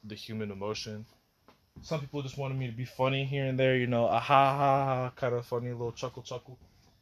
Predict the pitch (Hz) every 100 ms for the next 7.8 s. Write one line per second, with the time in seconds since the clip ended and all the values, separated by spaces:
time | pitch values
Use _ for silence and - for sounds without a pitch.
0 | _ 107 123 123 123 123 120 117 _ _
1 | _ _ _ _ _ _ - - - 180
2 | 208 165 - 151 - 120 - 107 101 -
3 | - - - - - - 110 110 107 104
4 | 101 - 127 117 120 - _ _ - -
5 | _ - 107 113 120 113 113 113 - -
6 | - 120 110 127 - - - 117 113 110
7 | 113 107 110 - 113 110 113 127